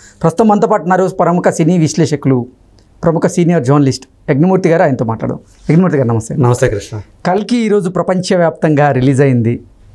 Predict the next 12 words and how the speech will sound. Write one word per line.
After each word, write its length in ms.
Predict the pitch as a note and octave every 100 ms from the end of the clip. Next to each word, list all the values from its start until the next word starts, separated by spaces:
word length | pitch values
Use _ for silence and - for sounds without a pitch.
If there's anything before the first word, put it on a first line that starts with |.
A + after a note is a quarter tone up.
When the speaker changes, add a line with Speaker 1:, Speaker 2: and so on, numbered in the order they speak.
| -
Speaker 1:
అసలు 200 | - D#3+
కల్కి 800 | - D#3 F3 F3 A3 G3+ F#3 -
ట్రైలర్ 500 | - E3 F3+ G3 F3+
కానీ, 280 | E3 D3+ D3
ట్రైలర్లు 560 | C#3 D3 F3 E3 D3+
రెండు 280 | D3 E3 F#3+ F#3+
చూస్తే 580 | D3+ - G#3+ E3 E3 E3+ _ _ _ - _
అసలు 500 | D#3 E3 D#3+ D3+ C3
ఒక 220 | - C#3+ F3+
రేంజ్లో 480 | - F3+ A#3+ B3
హైప్ 300 | F#3+ E3+ D3+
వచ్చింది. 420 | D3 C#3 B2 A#2